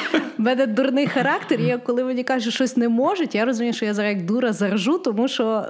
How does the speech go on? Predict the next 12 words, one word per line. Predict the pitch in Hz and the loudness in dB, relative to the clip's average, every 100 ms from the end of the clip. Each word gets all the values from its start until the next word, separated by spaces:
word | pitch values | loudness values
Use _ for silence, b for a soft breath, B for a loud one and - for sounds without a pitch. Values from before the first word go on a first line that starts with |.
| 185 | -4
тому | 262 254 330 | 0 2 2
що | 339 | 2
не | 262 | 2
можна. | 262 262 240 208 175 170 | 2 2 2 0 -2 -4
І | - | 0
я, | 240 269 254 | 0 0 0
ну, | 277 240 | 0 0
це | 220 254 | 0 -2
був | 208 220 233 | 0 -2 0
дуже | 233 202 | 0 0
жорсткий, | 190 190 190 196 | 0 0 -2 -2
насправді, | 202 202 233 247 233 | -2 0 0 0 -2